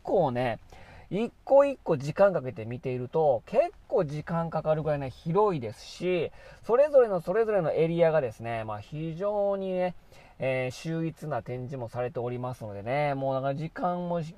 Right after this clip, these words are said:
ぱい潰せるというかですね、<laughs> えー、非常にもう時間がいくつあっても足らないみたいな、えー、感じの水族館になっております。で、さっきも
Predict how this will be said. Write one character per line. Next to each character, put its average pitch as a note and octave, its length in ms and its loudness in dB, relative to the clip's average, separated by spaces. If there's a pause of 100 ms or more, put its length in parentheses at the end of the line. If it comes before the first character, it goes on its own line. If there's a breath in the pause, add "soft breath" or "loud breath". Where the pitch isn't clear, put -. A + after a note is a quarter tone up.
(360)
ぱ E3 160 -2
い D#3+ 140 -2
潰 F#3 340 -6
せ F#3 140 -2
る F3+ 140 0
と - 120 -10
い A#2+ 60 -4
う A#2 40 -6
か A#2 100 -4
で G2 100 -8
す - 120 -12
ね、 D3+ 300 2 (180 loud breath)
<laughs> - 160 -20
え C#3 160 2
ー、 - 20 0
非 D#3+ 120 -2
常 F3+ 160 2
に F3 60 0
も E3 100 2
う D3+ 40 0
時 C#3+ 160 -2
間 G3 240 8
が F#3 80 4
い D3+ 80 2
く F#3+ 100 -6
つ G3 140 4
あ G#3 40 8
っ - 40 4
て - 120 -6
も A#2 160 -2
足 B2+ 120 -4
ら E3+ 140 2
な A#3+ 160 2
い A#3 40 -2
み D#3 120 -4
た A#2+ 100 -4
い G2+ 60 -10
な、 F2+ 140 -12 (280 soft breath)
え B2+ 100 -2
ー、 - 20 -8
感 C#3 220 -2
じ C#3 60 -6
の C3+ 80 -4
水 C#3+ 140 -6
族 C3+ 180 -2
館 G#2 120 -6
に F#2+ 60 -10
な G#2 120 -6
っ - 20 -20
て - 240 -14
お G2 120 -8
り A2+ 120 -8
ま G#2 140 -8
す。 - 120 -20 (160)
で、 D3+ 100 -8
さ G3+ 80 -2
っ - 40 -14
き C#4 80 -10
も C4 120 4